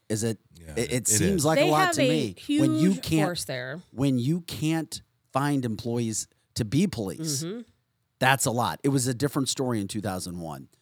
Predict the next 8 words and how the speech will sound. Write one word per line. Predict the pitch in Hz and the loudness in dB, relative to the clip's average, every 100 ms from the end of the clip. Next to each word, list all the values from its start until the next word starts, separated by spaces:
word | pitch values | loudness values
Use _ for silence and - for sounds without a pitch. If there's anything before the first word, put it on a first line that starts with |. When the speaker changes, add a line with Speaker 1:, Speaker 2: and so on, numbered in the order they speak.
| _ _ - | _ _ -4
Speaker 1:
In | 127 | 0
two | 180 | 2
thousand | 180 160 131 123 | 2 2 2 0
one, | 135 175 127 113 113 | 2 2 2 2 2
most | 143 135 127 | 2 0 -4
of | 123 | -2
the, | 123 98 _ _ _ _ _ | -2 -2 _ _ _ _ _
the | 104 120 117 110 107 104 101 | -6 -2 0 0 -2 -2 -6